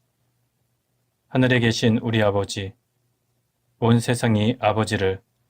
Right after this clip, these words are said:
하나님으로 받들게 하시며, 아버지의 나라가 오게 하시며, 아버지의 뜻이 하늘에서와 같이 땅에서도 이루어지게 하소서.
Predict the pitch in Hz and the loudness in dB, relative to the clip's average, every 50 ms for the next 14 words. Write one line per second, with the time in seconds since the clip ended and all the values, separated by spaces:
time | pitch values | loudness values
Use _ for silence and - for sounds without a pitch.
0 | _ _ _ _ _ - 139 135 131 127 123 120 120 120 120 113 113 104 - - | _ _ _ _ _ -4 0 2 2 4 4 4 4 2 2 0 -2 -6 -4 -2
1 | 117 110 107 101 110 101 95 92 - - 101 92 90 87 - _ _ _ _ _ | -2 -2 0 0 0 0 0 -2 -4 -8 -8 -10 -10 -10 -12 _ _ _ _ _
2 | _ _ _ _ _ _ _ _ _ _ _ _ _ _ _ - 107 104 110 113 | _ _ _ _ _ _ _ _ _ _ _ _ _ _ _ -2 0 2 2 0
3 | 117 - - 113 113 107 107 101 101 98 98 98 92 92 - - _ - 117 107 | 0 0 0 0 0 2 0 0 0 -2 0 0 -2 -2 -2 -6 _ -4 -4 -2
4 | 98 - 110 101 98 - - - 104 95 95 98 - _ _ _ _ _ _ _ | -2 -2 -2 -2 -2 -4 -6 -8 -8 -8 -8 -10 -12 _ _ _ _ _ _ _
5 | _ _ _ _ _ _ _ _ _ _ _ _ _ _ - 120 110 120 113 110 | _ _ _ _ _ _ _ _ _ _ _ _ _ _ -2 0 0 0 0 0
6 | 120 120 120 - - 147 131 - - 107 98 - - _ _ _ _ _ _ _ | 0 0 0 -2 -6 -6 -6 -6 -6 -6 -8 -8 -14 _ _ _ _ _ _ _
7 | _ _ _ _ _ 139 135 135 131 131 135 131 131 - 147 143 139 131 127 117 | _ _ _ _ _ -2 0 2 2 2 0 0 0 0 2 2 2 2 0 -2
8 | - - - - 98 - - _ _ _ _ _ _ _ _ _ _ _ _ _ | -4 -8 -10 -12 -12 -12 -16 _ _ _ _ _ _ _ _ _ _ _ _ _
9 | _ - 127 127 127 123 127 120 110 107 101 101 110 - - _ _ 127 120 127 | _ 0 0 2 0 0 0 0 0 0 0 -2 -4 -6 -12 _ _ -2 2 2
10 | 127 123 123 123 - - 113 107 117 104 101 - - - 92 - - 98 87 - | 4 2 2 0 -2 -6 -2 0 0 0 0 -2 -4 -8 -10 -8 -8 -8 -8 -10